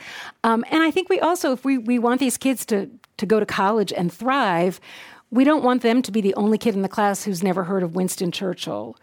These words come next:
or who's never heard of Stonehenge or who's never heard of Alice in Wonderland. And those are all things I have read in memoirs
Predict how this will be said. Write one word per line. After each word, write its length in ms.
or 140
who's 180
never 240
heard 200
of 60
Stonehenge 920
or 80
who's 200
never 280
heard 160
of 120
Alice 320
in 120
Wonderland. 420
And 100
those 200
are 120
all 280
things 260
I 220
have 260
read 380
in 200
memoirs 640